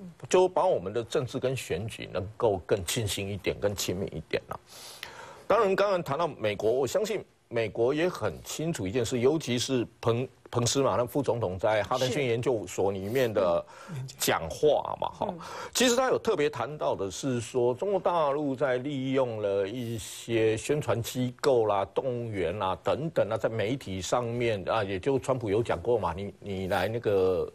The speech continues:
Speaker 1: 呃，置入性广告等等哦，就企图在影响他们二零一八跟二零二零年的选举哦。那刚好台湾也是二零一八跟二零二零选举，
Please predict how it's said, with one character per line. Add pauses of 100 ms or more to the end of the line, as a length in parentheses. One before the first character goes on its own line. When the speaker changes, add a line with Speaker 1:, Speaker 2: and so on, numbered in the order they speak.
(100)
Speaker 1:
呃，
置
入
性
广
告
等
等 (100)
哦， (800)
就
企
图
在
影
响
他
们
二
零
一
八
跟
二
零
二
零
年
的
选 (180)
举 (160)
哦。 (760)
那 (240)
刚
好 (100)
台
湾
也
是
二
零
一
八
跟
二
零
二
零
选 (160)
举，